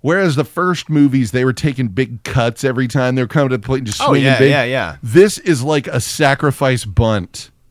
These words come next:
Speaker 2: <laughs> Yes, absolutely.
Speaker 1: Which,
Speaker 2: Just, eh,
Speaker 1: speaking
Speaker 2: whatever.
Speaker 1: of that, I'm gonna go off in a little bit here. I saw the most amazing baseball play ever. I was looking up some Ichiro Suzuki shit.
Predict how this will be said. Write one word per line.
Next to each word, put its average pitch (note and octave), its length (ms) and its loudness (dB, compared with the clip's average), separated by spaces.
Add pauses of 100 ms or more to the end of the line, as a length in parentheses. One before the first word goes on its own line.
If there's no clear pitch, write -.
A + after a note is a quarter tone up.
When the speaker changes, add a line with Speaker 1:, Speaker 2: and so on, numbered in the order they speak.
(880)
Speaker 2:
<laughs> - 120 -14 (340)
Yes, - 420 -4 (300)
absolutely. F3 720 -2
Speaker 1:
Which, - 140 -6
Speaker 2:
Just, - 300 -12 (240)
eh, D3 280 -4 (240)
Speaker 1:
speaking G#3+ 220 -2 (100)
Speaker 2:
whatever. F3 60 2
Speaker 1:
of C3+ 80 -2
that, C3 200 4
I'm C3 140 2
gonna C3 160 0
go B2 160 2
off A#2 120 2
in C3 60 0
a - 20 0
little A#2 160 0
bit A#2 140 -2
here. A2+ 300 0
I B2+ 80 2
saw D3+ 180 -2
the C3+ 120 -2
most B2 280 0
amazing B2 540 0
baseball A#2+ 400 -4
play A2+ 280 -2
ever. A2 300 -2
I G#2+ 60 -4
was G#2+ 120 -4
looking B2+ 220 0
up A#2 80 -4
some B2 140 -2
Ichiro B2 420 -4
Suzuki A2+ 400 -6
shit. A#2+ 320 -4